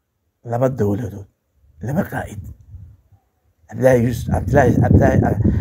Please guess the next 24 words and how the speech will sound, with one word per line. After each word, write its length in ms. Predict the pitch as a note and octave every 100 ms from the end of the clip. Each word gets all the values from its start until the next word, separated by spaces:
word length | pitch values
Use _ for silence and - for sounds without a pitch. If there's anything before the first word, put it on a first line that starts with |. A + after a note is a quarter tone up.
| -
waxay 180 | A#2 C#3+
u 40 |
kala 200 | B2+ B2
mateen 360 | B2+ - D#3 D3+
Maxamed 240 | D3 -
Xaaji 180 | B2+ G#2+
Ibrahim 240 | C3 D3+
Cigaal 260 | C#3+ D#3 E3+
iyo, 160 | G#2 - - - - - - - - - -
iyo 100 | -
Cabdilaahi 400 | A#2 A#2+ - -
Ciise. 200 | - - - - - - - - - - - - - - - - - - - - - - _ _ _ _ - - - - - - - - - - - - - - - - _ -
Annagu 320 | C#3+ F#3+ G3
taayadii 640 | - E3 F#3 G3 F#3 F#3 - _ _ _ _
Ilaahay 240 | D3+ E3 E3
Subxaanahu 400 | C#3 A#2+ E3 D#3+
wa 80 | B2+
Tacaala 640 | - D#3 D3+ C#3 D3+ D3 - - - -
nidaam 340 | D3+ F3+ E3+ D3+
iyo 120 | C#3+
kala 220 | B2+ B2
dambeyn 400 | B2 B2+ B2 C#3+
baanu 200 | A2+ A2+ -
keennay. 220 | - -